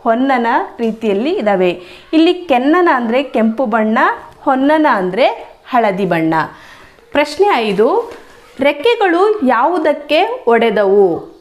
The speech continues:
ಆಯ್ಕೆಗಳು ಮಂಡಲಕ್ಕೆ, ಮುಗಿಲಿಗೆ, ಭೂಮಿಗೆ, ಹಕ್ಕಿಗೆ. ಇಲ್ಲಿ ಹಕ್ಕಿಯ ರೆಕ್ಕೆಗಳು ಮುಗಿಲಿಗೆ ಒಡೆದವು. ಹಕ್ಕಿಯು ಯಾವ ವೇಗದಲ್ಲಿ ಹಾರುತ್ತಿದೆ? ಆಯ್ಕೆಗಳು ಬಸ್ಸಿನ ವೇಗದಲ್ಲಿ,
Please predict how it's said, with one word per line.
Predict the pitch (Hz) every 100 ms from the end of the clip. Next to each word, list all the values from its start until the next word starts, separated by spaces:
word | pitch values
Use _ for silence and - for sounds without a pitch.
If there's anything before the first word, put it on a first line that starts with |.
| -
ಆಯ್ಕೆಗಳು | 233 254 277 226 214 302 440 -
ಮಂಡಲಕ್ಕೆ, | 214 220 254 277 240 240 254 262 403 - -
ಮುಗಿಲಿಗೆ, | 208 208 269 240 208 226 277 415 - 202
ಭೂಮಿಗೆ, | 196 254 294 240 196 233 359 - - _
ಹಕ್ಕಿಗೆ. | 262 254 - 233 202 180 156 - - - 262
ಇಲ್ಲಿ | 262 349 508 - -
ಹಕ್ಕಿಯ | 269 262 - 339 311
ರೆಕ್ಕೆಗಳು | 247 220 254 240 220 247 415 480 220
ಮುಗಿಲಿಗೆ | 220 208 240 202 208 349 - -
ಒಡೆದವು. | 208 190 185 175 175 175 160 160 - - - - _
ಹಕ್ಕಿಯು | 381 392 392 440 392 381
ಯಾವ | 370 294 277 330 370
ವೇಗದಲ್ಲಿ | 330 294 285 233 240 247 330
ಹಾರುತ್ತಿದೆ? | 466 - 226 220 220 220 208 185 180 160 - - - -
ಆಯ್ಕೆಗಳು | 254 285 311 277 269 381 466 - 185
ಬಸ್ಸಿನ | 233 - - 330 349
ವೇಗದಲ್ಲಿ, | 285 240 233 208 208 202 254 349 392 -